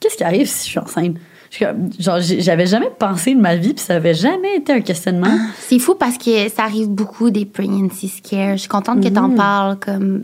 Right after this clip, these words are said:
Speaker 2: ça m'est arrivé, j'en ai jamais parlé.
Speaker 1: Mhm.
Speaker 2: Fait que, qu'est-ce que tu t'es dit ?
Speaker 1: Ben, c'est ça. Fait que, fait que, tu sais, ma, ma tête se met à spinner parce que, tu sais, évidemment, mettons, v-,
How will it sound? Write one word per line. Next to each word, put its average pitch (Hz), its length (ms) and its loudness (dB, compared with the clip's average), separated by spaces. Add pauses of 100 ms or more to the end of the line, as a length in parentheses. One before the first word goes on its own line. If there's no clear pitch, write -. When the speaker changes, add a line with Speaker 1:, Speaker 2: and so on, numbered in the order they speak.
(100)
Speaker 2:
ça 202 80 -2
m'est 185 140 -2
arrivé, 190 560 -2
j'en 185 180 0
ai 190 60 2
jamais 185 240 0
parlé. 190 560 -2 (260)
Speaker 1:
Mhm. 202 500 6
Speaker 2:
Fait 208 140 -2
que, - 160 -14 (160)
qu'est-ce - 240 0
que 202 500 0
tu - 80 -16
t'es 196 120 -4
dit ? 185 320 -6
Speaker 1:
Ben, 196 180 2
c'est 170 120 -4
ça. 302 220 2
Fait 165 140 0
que, 165 160 -4
fait 170 160 -4
que, 165 60 -8
tu 269 80 -2
sais, 240 40 4
ma, 202 140 0
ma 170 160 0
tête 214 220 -2
se - 40 -4
met 208 60 4
à 190 60 2
spinner 202 280 -2
parce 202 200 -4
que, - 60 -2
tu - 160 -2
sais, - 60 -2
évidemment, 175 400 0
mettons, 202 360 0 (100)
v-, 170 160 -8